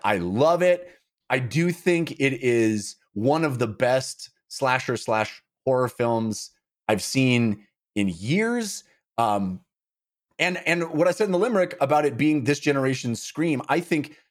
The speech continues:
for my generation of the sort of nineties kids,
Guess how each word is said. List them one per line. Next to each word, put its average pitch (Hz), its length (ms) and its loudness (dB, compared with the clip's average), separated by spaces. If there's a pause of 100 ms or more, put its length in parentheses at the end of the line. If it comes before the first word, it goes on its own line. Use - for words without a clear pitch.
(120)
for 160 200 -2
my 135 320 0
generation 87 760 -6
of 98 320 -4
the 98 180 0
sort - 160 -6
of 101 80 -2
nineties 113 640 0
kids, 76 680 -6